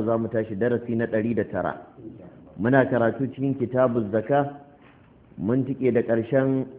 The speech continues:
hadisi mai lamba ta ɗari biyar da saba'in da biyu cikin babu fadlin nafaqati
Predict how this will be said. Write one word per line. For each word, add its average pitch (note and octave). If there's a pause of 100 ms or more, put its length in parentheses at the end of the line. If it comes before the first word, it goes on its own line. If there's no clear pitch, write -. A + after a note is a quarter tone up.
(520)
hadisi B2
mai A#2
lamba A#2+
ta B2+
ɗari A#2+
biyar A#2+
da A2+
saba'in A2
da G#2
biyu F2 (260)
cikin A#2+
babu B2
fadlin B2+
nafaqati C3